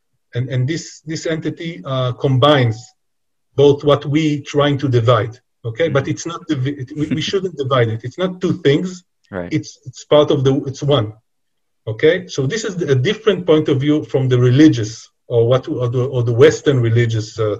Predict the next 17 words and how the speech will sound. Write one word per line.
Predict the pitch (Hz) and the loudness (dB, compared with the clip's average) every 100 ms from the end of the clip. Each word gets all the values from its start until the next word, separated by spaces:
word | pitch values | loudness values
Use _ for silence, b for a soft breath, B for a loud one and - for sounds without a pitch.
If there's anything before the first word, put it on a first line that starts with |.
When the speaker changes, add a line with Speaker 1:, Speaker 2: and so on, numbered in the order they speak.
| - | -4
Speaker 1:
thoughts, | 101 - - _ _ _ 87 | -4 -8 -20 _ _ _ -16
Speaker 2:
Mm-hmm. | 98 95 - 117 | -16 -18 -18 -14
Speaker 1:
uh, | 117 127 | -8 -8
which, | 131 - 139 | -6 -8 -8
which | 127 143 | -2 0
said | 135 127 | 2 2
that, | - - - | -2 -14 -8
you | 131 | -4
know, | 131 120 135 | -2 2 2
God | 123 120 | 2 4
gave | 123 110 | 2 2
us | 107 - _ _ _ _ _ | -4 -14 _ _ _ _ _
this, | 110 107 - 107 | -8 -6 -4 -2
uh, | 101 101 98 101 113 | -2 -4 -6 -10 -10
this, | 104 - 104 | -12 -8 -6
uh, | 101 107 | -6 0
ability. | 117 110 110 | 0 0 -4